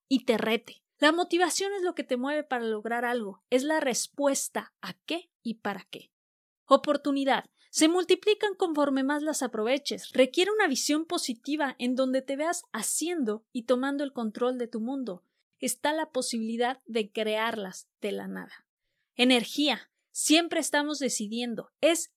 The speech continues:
inevitable. El no moverse es decidir. El empuje depende más de la energía que de la inteligencia. Sin movimiento no hay avance.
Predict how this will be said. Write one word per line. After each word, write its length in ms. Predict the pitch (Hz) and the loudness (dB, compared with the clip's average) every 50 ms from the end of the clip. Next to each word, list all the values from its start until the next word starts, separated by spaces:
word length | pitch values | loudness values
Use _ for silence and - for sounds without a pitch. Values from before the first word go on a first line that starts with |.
| _ | _
inevitable. 840 | - 285 285 262 247 226 214 214 - - 240 233 233 220 196 190 196 _ _ | 0 2 2 2 2 0 -2 -2 -4 -2 0 0 0 0 -2 -6 -8 _ _
El 260 | - 247 247 269 269 277 | 4 4 6 6 4 2
no 160 | 294 320 320 | 2 2 2
moverse 680 | 302 302 269 226 233 240 247 262 - - 330 359 349 _ _ | 2 0 0 0 0 -2 -2 -4 -6 -8 -8 -10 -10 _ _
es 240 | - 226 226 226 220 | -4 -2 -2 -2 -2
decidir. 540 | - 214 202 - 220 196 190 170 170 - _ _ _ _ _ _ | -2 -4 -4 -4 -10 -10 -10 -10 -12 -12 _ _ _ _ _ _
El 160 | - 269 294 | 4 6 6
empuje 640 | 311 311 320 311 - 392 403 381 - - 285 294 294 - | 6 4 0 0 4 4 4 4 4 0 -2 -2 0 0
depende 440 | 262 240 247 285 302 311 311 320 | 0 0 2 0 -2 -2 -2 -2
más 260 | 302 302 320 339 330 311 | -2 -2 -2 -2 -2 -2
de 100 | 330 320 | -2 -2
la 120 | 294 277 | -2 -2
energía 640 | 247 233 220 220 - - - 269 240 226 262 - _ | -2 -4 -4 -6 -8 -6 0 0 2 2 0 -4 _
que 140 | - - 233 | -2 -2 0
de 100 | 233 240 | 2 2
la 80 | 247 269 | 0 0
inteligencia. 880 | 277 277 269 277 269 269 269 - 349 339 311 302 - - - - - _ _ _ _ _ _ | -2 -2 -2 -4 -4 -4 -4 -4 -4 -2 -2 -2 -4 -6 -8 -8 -12 _ _ _ _ _ _
Sin 320 | - - - 349 370 381 370 | -4 0 4 4 4 4 2
movimiento 880 | 381 381 381 370 359 359 359 359 359 339 311 277 - 262 254 254 254 _ _ _ - | 2 2 2 2 0 0 -2 -2 -2 -2 -2 -2 0 0 0 0 -2 _ _ _ -4
no 300 | 262 247 269 269 262 254 | -2 0 2 2 2 2
hay 220 | 247 247 247 247 | 2 0 0 0
avance. 540 | 233 214 208 214 190 190 185 - - - _ | 0 2 0 0 -2 -2 -6 -8 -8 -10 _